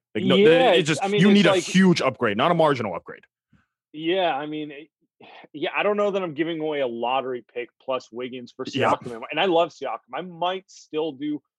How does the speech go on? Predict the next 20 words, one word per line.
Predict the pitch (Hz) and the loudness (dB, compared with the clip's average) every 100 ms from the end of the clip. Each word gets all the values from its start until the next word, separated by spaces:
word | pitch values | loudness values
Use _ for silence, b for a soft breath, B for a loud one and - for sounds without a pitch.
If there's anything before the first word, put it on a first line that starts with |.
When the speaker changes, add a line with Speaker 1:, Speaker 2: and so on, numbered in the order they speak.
| _ | _
Speaker 2:
Wiggins | - 135 139 151 147 131 - | -10 -8 -6 -6 -8 -12 -14
for | - 135 | -8 -8
Siakam | - 135 131 - 131 | -6 -2 -2 -4 -10
straight | - 139 131 | -10 -8 -4
up, | 117 147 - _ _ - | -4 -4 -6 _ _ -20
Speaker 1:
Straight | - 98 | -8 -4
Speaker 2:
but, | 92 | -2
Speaker 1:
up, | 98 | 0
Speaker 2:
like, | 147 | 0
Speaker 1:
sure. | 135 90 113 | -2 -4 -2
Speaker 2:
that's | 156 170 - | -2 -4 -10
kind | - 175 175 165 | -12 -8 -6 -4
of, | 147 127 _ _ _ _ | -4 -8 _ _ _ _
or | 175 180 | -2 0
maybe | 170 185 175 | 0 -4 -6
you | 160 | -10
throw | - 151 147 | -10 -8 -6
in | 139 | -8
a | |
protected | - _ _ - 107 _ 143 | -12 _ _ -16 -16 _ -14